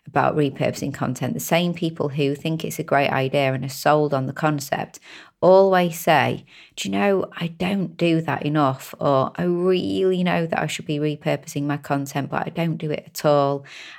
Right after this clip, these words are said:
And so this, this massive gap between the knowledge and the actual action taking.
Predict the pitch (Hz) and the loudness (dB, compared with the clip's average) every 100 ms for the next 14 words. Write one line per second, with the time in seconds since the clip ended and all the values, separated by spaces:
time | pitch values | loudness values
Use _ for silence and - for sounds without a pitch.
0 | _ 147 143 143 - - - - _ 170 | _ 2 2 0 -4 0 0 -2 _ -4
1 | 180 190 196 202 208 - 185 - 156 127 | -4 -4 0 0 0 -2 0 2 2 2
2 | - - 151 - 156 147 147 156 156 156 | -4 -10 -10 -2 0 0 -2 2 2 2
3 | 151 - _ 139 139 139 143 135 151 143 | -2 -8 _ -2 -2 -2 -4 -4 -4 -4
4 | - - 139 135 - 139 - - 139 127 | -6 0 0 0 -2 -6 -6 -8 -4 -4
5 | - - 165 - - - - | 0 0 0 -4 -4 -4 -6